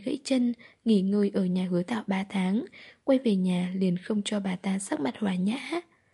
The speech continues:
Bây giờ, người bà ta sợ nhất chính là Dương lão cha. Phú Quý nghe thấy tiếng Dương lão cha, vội vàng đi ra ngoài nói: "Cha,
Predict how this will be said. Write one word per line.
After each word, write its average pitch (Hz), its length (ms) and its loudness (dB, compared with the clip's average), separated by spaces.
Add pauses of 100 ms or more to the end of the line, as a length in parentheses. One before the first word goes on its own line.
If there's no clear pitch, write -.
(300)
Bây 208 160 4
giờ, 185 340 2 (380)
người 226 200 6
bà 214 160 -2
ta 233 200 -4
sợ - 180 -4
nhất 247 280 -2 (260)
chính 190 340 0
là 247 180 0
Dương 202 280 2
lão 214 220 -4
cha. 226 400 0 (1300)
Phú 214 200 0
Quý 185 180 6
nghe 214 180 2
thấy 185 240 -2
tiếng 185 200 0
Dương 208 180 0
lão 202 120 -2
cha, 220 340 -2 (300)
vội 254 180 2
vàng 190 200 -2
đi 196 120 -2
ra 196 160 -4
ngoài 196 220 -2
nói: 180 440 -2 (1400)
"Cha, 214 380 0